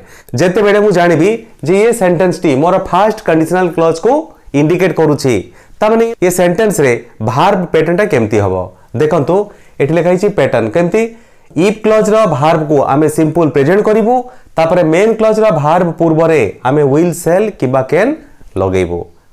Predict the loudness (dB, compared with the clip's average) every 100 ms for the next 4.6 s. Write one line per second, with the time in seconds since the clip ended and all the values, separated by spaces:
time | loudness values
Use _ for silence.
0 | -4 -2 0 0 -2 -12 -20 -20 -20 -4
1 | 0 2 2 2 2 2 2 0 2 0
2 | 0 0 2 0 -4 -16 -6 0 0 2
3 | 2 2 2 2 0 2 2 2 0 0
4 | 2 2 0 2 0